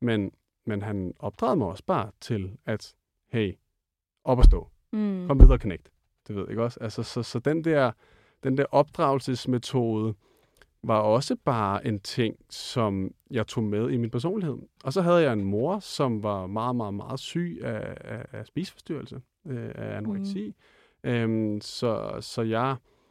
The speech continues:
Speaker 1: jeg blev også bare voksen i en for tidlig alder.
Speaker 2: Ja.
Speaker 1: Forstået på den måde, at min mor og far blev skilt, da jeg var fem. Og jeg kan huske, at det første, min far, han siger til mig,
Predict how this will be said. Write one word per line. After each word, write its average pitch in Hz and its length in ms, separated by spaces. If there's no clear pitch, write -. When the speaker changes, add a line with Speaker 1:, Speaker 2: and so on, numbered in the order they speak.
Speaker 1:
jeg 123 140
blev 147 180
også 139 180
bare 139 260
voksen 123 540
i 147 40
en 120 80
for - 120
tidlig 160 380
alder. 156 200
Speaker 2:
Ja. 185 140
Speaker 1:
Forstået 143 340
på 139 60
den 135 200
måde, 135 400
at 123 300
min 143 140
mor 135 80
og 131 80
far 131 140
blev 135 120
skilt, - 280
da - 40
jeg 117 100
var 98 60
fem. 139 320
Og 127 60
jeg 123 120
kan 123 80
huske, 165 400
at 135 80
det 123 80
første, 143 380
min 139 140
far, 113 200
han 131 140
siger 131 200
til 127 200
mig, 131 140